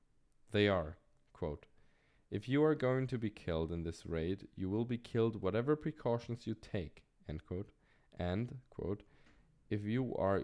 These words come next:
not going to be killed in this raid, you will not be killed, whatever precautions you neglect," end quote. These are both of the form, quote, "if P, then if Q, then P,"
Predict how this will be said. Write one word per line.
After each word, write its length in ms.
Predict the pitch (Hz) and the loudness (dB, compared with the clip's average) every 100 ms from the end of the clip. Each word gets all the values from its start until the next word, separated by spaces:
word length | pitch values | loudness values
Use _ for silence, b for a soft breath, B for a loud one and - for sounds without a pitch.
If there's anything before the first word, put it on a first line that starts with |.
| - | 0
not 440 | 95 107 131 - - | 0 2 0 -2 -2
going 240 | 98 92 | 0 0
to 100 | 92 | -2
be 120 | 92 | -6
killed 340 | - 113 107 98 | -4 0 2 0
in 100 | 92 | -2
this 240 | 90 - | -4 -4
raid, 260 | 78 85 110 | -2 -2 -4
you 140 | - 92 | -4 -2
will 160 | 95 | 0
not 460 | 92 92 104 113 - | 2 2 2 0 -4
be 160 | 104 101 | -2 -2
killed, 480 | - 131 127 85 | 0 2 4 2
whatever 320 | 87 87 82 85 | 0 -2 -2 -6
precautions 640 | 85 - 80 80 85 - | -8 -8 -8 -6 -8 -8
you 60 | 78 | -6
neglect," 600 | 78 - 104 95 - - _ _ _ - - | -6 2 2 2 -6 -20 _ _ _ -20 -12
end 160 | 78 - | -12 -10
quote. 280 | 65 - - - _ _ _ _ _ _ - | -12 -12 -18 -20 _ _ _ _ _ _ -6
These 180 | 139 160 | 0 2
are 60 | |
both 240 | 147 135 127 | 6 4 4
of 100 | 113 | 0
the 80 | 104 | 0
form, 520 | - 113 110 104 - - | 4 4 6 2 -4 -16
quote, 320 | - 104 104 - | -4 0 0 -2
"if 120 | 110 - - | -6 -6 -12
P, 400 | - 120 120 - - | -4 -2 -2 -4 -6
then 260 | 98 98 | -2 0
if 240 | 95 - - | 0 -4 -14
Q, 460 | - 117 113 101 - - | -4 0 2 2 -2 -6
then 220 | 98 90 90 | -2 -2 -2
P," 460 | - 139 107 123 | -2 0 0 -2